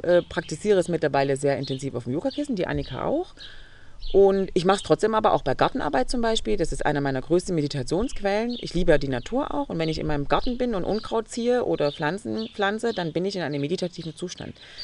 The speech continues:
Das heißt, ich bin im Hier und Jetzt mit meinen Gedanken auch nirgendwo anders. Ich wälze auch keine Gedanken. Und wenn ich merke, die driften ab, dann lasse ich das wertfrei stehen und gehe nicht in die Vorurteilung, sowas wie, "Oh Gott,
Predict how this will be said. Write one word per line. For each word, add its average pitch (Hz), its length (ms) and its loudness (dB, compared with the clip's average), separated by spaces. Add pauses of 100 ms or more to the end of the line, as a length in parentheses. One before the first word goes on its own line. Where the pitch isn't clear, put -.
(200)
Das - 180 -6
heißt, 190 300 0
ich - 140 -6
bin 202 160 0
im 156 140 -2
Hier 180 180 0
und 143 140 -4
Jetzt - 300 -2 (100)
mit 160 160 -8
meinen 139 160 -2
Gedanken 170 360 0
auch 135 160 -2
nirgendwo 143 320 0
anders. 135 440 -4
Ich 135 160 -6
wälze 147 320 6
auch - 100 -2
keine 220 220 -2
Gedanken. 208 520 -2 (580)
Und - 120 2
wenn 190 120 8
ich 185 100 2
merke, 180 220 2
die 160 120 2
driften - 380 0
ab, 254 180 2
dann 196 120 0
lasse 165 160 4
ich 214 80 -8
das 165 180 -4
wertfrei 156 380 2
stehen 240 280 2
und 208 120 0
gehe 185 140 2
nicht 170 120 -2
in 151 80 -2
die 139 80 -2
Vorurteilung, 233 560 6
sowas 147 260 2
wie, 143 60 2
"Oh - 100 2
Gott, 196 240 2